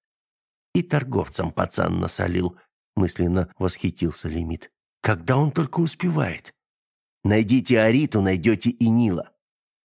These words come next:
уверенно заявил он. «А через внука легко выйдете на деда».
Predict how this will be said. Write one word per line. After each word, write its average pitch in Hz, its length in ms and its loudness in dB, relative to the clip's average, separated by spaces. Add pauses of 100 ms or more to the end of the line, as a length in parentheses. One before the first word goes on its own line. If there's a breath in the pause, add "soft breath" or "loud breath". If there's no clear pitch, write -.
уверенно 85 420 0
заявил 82 440 -4
он. 85 200 -4 (560)
«А 107 140 2
через 110 340 2
внука 117 340 2
легко 110 380 2
выйдете 101 640 0
на 113 160 4
деда». 90 440 -2